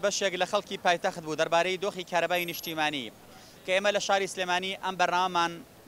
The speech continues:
لە چەند ڕۆژی ڕابردوو پێشکەش کردەوە. ئەم ڕۆژ لە شاری هەولێر بە ئومێدوی بزانین کە لە شاری هەولێر کارەبای نیشتیمانی باشتر بێ، بەڵام بەداخەوە لێرەش وتیان هاوشێوەی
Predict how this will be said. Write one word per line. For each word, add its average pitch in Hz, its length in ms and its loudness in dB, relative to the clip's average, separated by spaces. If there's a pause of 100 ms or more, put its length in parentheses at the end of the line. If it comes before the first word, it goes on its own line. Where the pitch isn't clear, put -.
لە 151 100 -4
چەند 165 180 -4
ڕۆژی 170 260 -4
ڕابردوو 160 500 -2 (580)
پێشکەش 170 380 -2
کردەوە. 165 400 2 (220)
ئەم 185 180 -2
ڕۆژ 175 180 0
لە 165 120 -6
شاری 175 280 2
هەولێر 175 300 0
بە - 100 -2
ئومێدوی 175 380 -4
بزانین 170 420 -2
کە 156 120 2 (840)
لە 156 60 0 (100)
شاری 180 300 4
هەولێر 175 260 0 (140)
کارەبای 165 500 2
نیشتیمانی 156 400 -4
باشتر 151 360 -2
بێ، 135 120 -2
بەڵام 156 240 0
بەداخەوە 156 460 0
لێرەش 151 240 -2
وتیان 156 340 -2 (440)
هاوشێوەی 156 360 -2